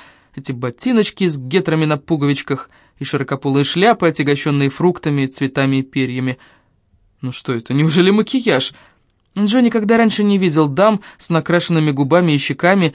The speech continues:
и это зрелище совершенно его заворожило. Девушки льнули к солдатам, по двое-трое на одного. У некоторых за подвеску была заткнута фляжка джина или рома,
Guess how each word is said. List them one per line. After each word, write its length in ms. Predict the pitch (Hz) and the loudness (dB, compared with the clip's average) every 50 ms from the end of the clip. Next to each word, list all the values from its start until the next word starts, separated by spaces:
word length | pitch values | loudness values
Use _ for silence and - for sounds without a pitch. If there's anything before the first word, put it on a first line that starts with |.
| - - - - - _ _ _ | -6 -14 -20 -20 -20 _ _ _
и 140 | - 143 135 | -4 -2 0
это 200 | 139 143 185 180 | 0 2 2 2
зрелище 440 | 156 160 160 175 185 180 - - 170 | 2 4 4 4 4 2 0 0 -2
совершенно 460 | - - 156 151 139 - 160 147 147 | 0 0 0 0 0 0 0 0 2
его 140 | 143 143 143 | 2 0 0
заворожило. 680 | 131 143 135 143 143 143 143 139 135 131 127 127 131 - _ _ _ _ _ _ _ _ _ _ _ _ _ _ | 0 0 0 2 2 2 0 0 -2 -4 -4 -6 -8 -12 _ _ _ _ _ _ _ _ _ _ _ _ _ _
Девушки 440 | - 151 156 151 143 139 - - 151 | -4 -2 0 0 0 -2 -2 -2 0
льнули 260 | 139 143 143 139 135 | 2 2 2 2 0
к 60 | 135 | -2
солдатам, 600 | - - 147 143 139 160 160 151 - 139 127 127 - _ _ _ _ _ _ _ | -2 -2 -2 0 2 2 0 0 0 -4 -6 -6 -10 _ _ _ _ _ _ _
по 120 | - 135 | -6 -6
двое-трое 580 | 131 123 143 180 190 170 147 - 160 170 170 160 | -4 -2 2 4 4 4 4 4 4 4 4 4
на 100 | 160 160 | 4 2
одного. 440 | 160 165 185 185 165 143 139 135 135 - - - _ _ _ _ _ _ _ _ _ _ _ _ | 2 2 0 0 2 2 2 0 0 -6 -16 -20 _ _ _ _ _ _ _ _ _ _ _ _
У 60 | 196 | 2
некоторых 380 | 208 226 240 240 - 214 202 185 | 4 4 2 2 2 0 0 2
за 100 | 170 185 | 0 0
подвеску 520 | 185 190 180 180 214 208 - - - 180 | 0 2 2 4 2 2 2 0 -2 -2
была 280 | 160 170 175 180 175 170 | 0 2 2 4 4 4
заткнута 540 | 160 185 175 180 - 170 151 - 170 156 156 | 4 2 0 0 0 -2 0 2 2 2 2
фляжка 420 | - 165 165 156 151 - - 156 | 2 0 0 0 0 -2 -2 -2
джина 360 | 147 139 131 156 170 160 151 | -2 -2 0 0 0 2 4
или 160 | 143 143 143 | 4 4 4
рома, 360 | 147 156 190 208 185 165 147 | 4 4 4 4 4 2 0